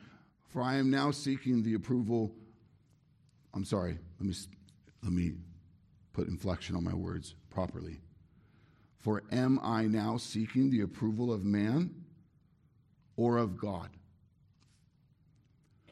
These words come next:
Or am I trying to please man? If I were still trying to please man, I would not be a servant of Christ."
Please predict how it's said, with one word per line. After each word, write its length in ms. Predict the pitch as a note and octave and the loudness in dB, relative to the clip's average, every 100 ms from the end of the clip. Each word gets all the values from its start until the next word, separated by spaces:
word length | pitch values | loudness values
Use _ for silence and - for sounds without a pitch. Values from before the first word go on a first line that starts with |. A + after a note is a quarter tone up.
| _ - | _ -4
Or 160 | A#2+ | -2
am 180 | C3 C#3+ | 0 2
I 100 | C#3 | 0
trying 340 | B2+ C#3 C3 B2 | 0 -2 -2 -2
to 80 | |
please 460 | G2+ C3 C3+ C#3+ C#3 | -4 -2 0 0 0
man? 600 | A2+ C3+ D3 B2 C#3+ C#3+ - - - - _ _ _ _ _ _ _ _ _ _ - | 0 2 2 2 0 -2 -14 -20 -20 -20 _ _ _ _ _ _ _ _ _ _ 0
If 180 | D#3 D3 | 0 4
I 140 | C#3+ | 4
were 160 | C#3 C#3 | 4 0
still 320 | - F3 F#3 | 0 2 2
trying 340 | F3+ D#3+ C#3 | 2 2 2
to 80 | A#2+ | 0
please 340 | B2 B2+ A#2 | 0 0 0
man, 600 | A2+ C#3+ D#3+ C3+ A#2 A2 - - - | 2 4 4 4 2 0 -6 -18 -4
I 140 | A#2 | -2
would 260 | C3 C#3 B2 | 2 2 2
not 300 | C3 A#2+ - | 0 0 0
be 220 | B2 A#2 | 0 0
a 40 | |
servant 720 | G#2+ - C3 C3+ B2+ A2 - - - - | -2 -8 -4 -2 0 -2 -6 -18 -20 -20
of 220 | - G2 - | -12 -12 -12
Christ." 600 | - A#2+ E2+ - - | -4 -2 -2 -8 -16